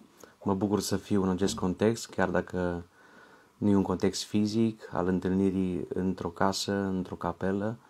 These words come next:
într-un loc al închinării. Aș vrea să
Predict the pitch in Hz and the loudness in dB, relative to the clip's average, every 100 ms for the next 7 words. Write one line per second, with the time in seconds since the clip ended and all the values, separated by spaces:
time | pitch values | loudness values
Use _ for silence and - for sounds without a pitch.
0 | - - - - _ 95 - 92 98 98 | -20 -20 -20 -20 _ -8 -2 2 4 4
1 | - - - 87 87 90 - 90 87 87 | 0 -14 -2 0 0 -4 -2 0 0 0
2 | 110 131 _ _ - - - _ 98 95 | -2 -6 _ _ -20 -20 -20 _ -4 4
3 | 107 104 - 101 98 95 | 6 6 2 4 4 4